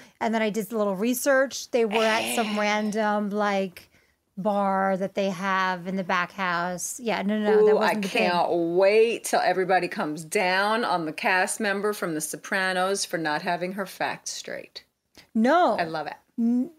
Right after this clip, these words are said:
Speaker 1: no, I don't know, because maybe I'm wrong.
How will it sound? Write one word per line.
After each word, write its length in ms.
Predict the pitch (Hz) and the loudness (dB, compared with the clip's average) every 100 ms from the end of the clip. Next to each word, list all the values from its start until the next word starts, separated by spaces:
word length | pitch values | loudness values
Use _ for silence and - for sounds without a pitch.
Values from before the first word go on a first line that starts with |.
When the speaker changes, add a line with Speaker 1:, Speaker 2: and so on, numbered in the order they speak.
| - | -4
Speaker 1:
no, 240 | 247 269 | 0 4
I 100 | 277 | 4
don't 200 | 262 262 | 4 4
know, 220 | 254 294 262 | 4 4 2
because 340 | 233 240 196 | 0 0 2
maybe 360 | 208 233 226 226 | 2 2 2 2
I'm 280 | 233 320 | 2 2
wrong. 380 | 233 - - 226 | 0 -2 -6 -12